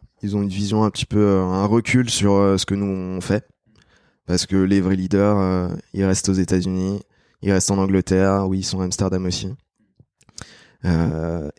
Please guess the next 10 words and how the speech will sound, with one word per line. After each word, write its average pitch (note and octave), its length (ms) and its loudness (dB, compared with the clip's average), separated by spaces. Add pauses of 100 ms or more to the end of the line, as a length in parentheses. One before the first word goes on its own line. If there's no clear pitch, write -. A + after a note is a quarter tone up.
et, A2+ 300 4
euh, F2+ 480 2 (540)
toutes A#2 160 -4
ces G#2+ 180 0
guides, A#2 440 -2
ces G2+ 140 0
solutions G#2 400 0
concrètes, G#2+ 380 -2
ces G2+ 140 -2
objectifs, G2 680 -2